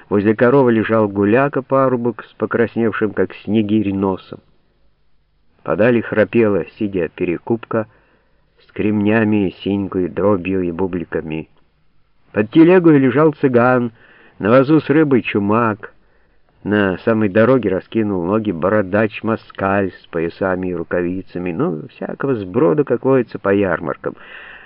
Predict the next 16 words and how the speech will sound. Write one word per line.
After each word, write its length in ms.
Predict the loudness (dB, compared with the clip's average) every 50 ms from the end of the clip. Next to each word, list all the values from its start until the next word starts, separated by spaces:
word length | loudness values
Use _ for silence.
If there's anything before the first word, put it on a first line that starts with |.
| -20 -20 -20 _ _
Дед 320 | -8 0 4 4 4 4 2
приостановился, 840 | 2 2 2 2 2 0 2 2 4 4 4 4 4 2 -2 -6
чтобы 280 | -4 -4 -4 -2 0 0
разглядеть 600 | 0 -2 0 0 0 0 2 4 2 2 2 -2
хорошенько. 1040 | -6 -2 -2 -2 -2 0 0 0 0 0 0 -4 -8 -6 -4 -2 -2 -2 -4 -6 -8 _ -20 -20 _ -20 _ _ _ _ _ _ _ _ _ _ _ _ _ _ _ _ _ _ _ _ _ _ _ _ _
Между 360 | -10 -8 -8 -2 0 -2 0
тем 260 | 2 2 0 2 2
в 40 | 0
ядках 840 | 0 0 0 -2 -2 -4 -6 -8 -8 -8 -12 -16 -18 -18 -20 -18 -10
начало 440 | -6 -6 -6 -4 -4 -4 -4 -4 -4
мало-помалу 680 | -4 -4 -4 -4 -4 -4 -6 -4 -2 -2 -2 -2 -4
шевелиться. 1040 | -8 -10 -10 -8 -6 -6 -6 -6 -8 -10 -10 -12 -14 _ _ _ -20 -20 -20 -20 -20 _ _ _ _ _ _ _ _ _ _ _ _ _ _ _ _ _ _ _ _
Жидовки 460 | -8 -6 -2 0 2 2 2 0 -4 -8
стали 260 | -2 -2 -2 -2 -2
побрякивать 640 | -4 -6 -4 -2 -4 -4 -4 -4 -6 -6 -8 -8 -8
фляжками, 680 | -8 -6 -4 -4 -4 -6 -8 -10 -12 -12 -12 -12 -14